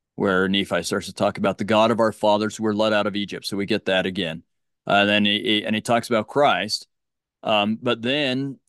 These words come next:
he starts to turn that into talking about those who are at Jerusalem and, uh, God remembering his covenants to the, the promise, uh, the, the covenant people. And, uh, and so on. And, and so he talks about covenant people. Then we get verse twenty-three, as you said, "I did,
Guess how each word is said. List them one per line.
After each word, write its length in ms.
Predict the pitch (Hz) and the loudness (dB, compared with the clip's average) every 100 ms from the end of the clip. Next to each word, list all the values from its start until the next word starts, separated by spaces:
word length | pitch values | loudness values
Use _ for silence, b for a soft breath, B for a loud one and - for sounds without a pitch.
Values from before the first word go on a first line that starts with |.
| - | -6
he 160 | 123 | -6
starts 400 | 117 - 123 120 - | -4 0 0 0 -2
to 100 | 127 | -4
turn 280 | 131 123 | -2 -2
that 240 | 120 123 117 | 2 2 0
into 140 | 113 | -4
talking 380 | - 117 110 113 | -4 -6 -4 -6
about 280 | 104 104 104 | -4 -4 -2
those 240 | 110 107 | -4 -4
who 80 | 110 | -4
are 80 | 104 | -4
at 80 | 98 | -4
Jerusalem 760 | 107 127 131 - 135 131 131 - | -2 -2 -2 -2 -2 0 -2 -4
and, 540 | 98 92 92 95 95 87 | -6 -4 -4 -4 -6 -2
uh, 320 | 98 92 95 | 0 2 0
God 320 | 101 101 101 | 0 0 0
remembering 480 | 101 101 101 98 92 | -4 -4 -4 -4 -6
his 180 | 90 - | -6 -10
covenants 600 | - 135 131 131 123 - | 0 2 4 2 2 0
to 240 | - 104 98 | -2 0 0
the, 340 | 98 95 104 | -2 -4 -6
the 320 | 101 98 95 - | -4 -2 -2 -4
promise, 520 | 117 113 110 98 - | 0 0 0 -4 -8
uh, 360 | - 104 113 104 | -6 -6 -4 -2
the, 240 | 101 98 | 0 0
the 180 | 101 95 - | -2 -4 2
covenant 380 | 123 113 110 | 2 2 -2
people. 400 | - 110 - - _ _ _ _ _ _ _ _ - | -2 -4 -4 -14 _ _ _ _ _ _ _ _ -4
And, 400 | 101 95 92 95 | 0 0 0 -4
uh, 600 | 107 98 95 92 92 92 - | -4 -2 0 0 0 -4 -6
and 180 | 98 | -8
so 240 | 95 113 104 | -4 -2 -2
on. 200 | 101 104 | -2 -2
And, 140 | 107 117 | -6 -6
and 120 | 107 | -6
so 120 | 113 | -4
he 60 | 110 | 0
talks 260 | 143 143 | 0 0
about 160 | 143 113 | 0 0
covenant 260 | 120 110 | -2 -2
people. 240 | 113 107 113 | -4 -4 -2
Then 140 | 123 | -2
we 80 | 156 | 0
get 160 | 139 113 | -2 -2
verse 180 | 135 | -4
twenty-three, 640 | - 123 110 135 127 104 104 | -4 -8 -6 -4 -2 0 -2
as 120 | 98 | -4
you 80 | 117 | -6
said, 300 | - 110 95 | -4 -4 -2
"I 100 | 101 | -4
did, 160 | 104 | -6